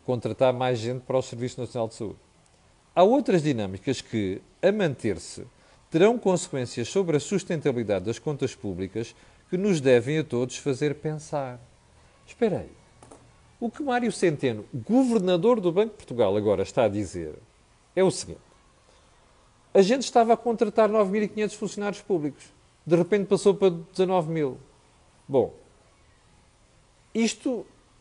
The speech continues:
faz falta numa... Aliás, compreende-se numa parte que é o Serviço Nacional de Saúde. Nos outros não. E se isto continuar, a gente vai ter um problema de sustentabilidade das contas públicas.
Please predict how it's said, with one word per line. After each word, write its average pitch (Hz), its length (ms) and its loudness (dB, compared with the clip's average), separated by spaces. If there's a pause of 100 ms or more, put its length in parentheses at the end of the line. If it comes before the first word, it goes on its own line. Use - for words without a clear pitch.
(360)
faz 196 340 0
falta 220 380 2
numa... 233 340 2
Aliás, 147 300 6
compreende-se 175 760 -2
numa 208 140 0
parte 185 300 0
que 170 160 0
é - 60 -4
o 139 60 -12
Serviço 131 440 -4
Nacional 147 280 -4
de - 80 -10
Saúde. 135 320 -2 (1300)
Nos 139 180 -2
outros 147 240 0
não. 127 240 -6 (540)
E 196 80 -2
se 247 120 0
isto - 160 0
continuar, 220 500 -2 (220)
a 127 80 -2
gente 151 240 0
vai 175 120 6
ter 190 160 2
um 190 120 -2
problema 196 260 2
de - 80 -6
sustentabilidade 190 680 -2 (340)
das 165 120 -6
contas 180 300 -8
públicas. 143 460 -10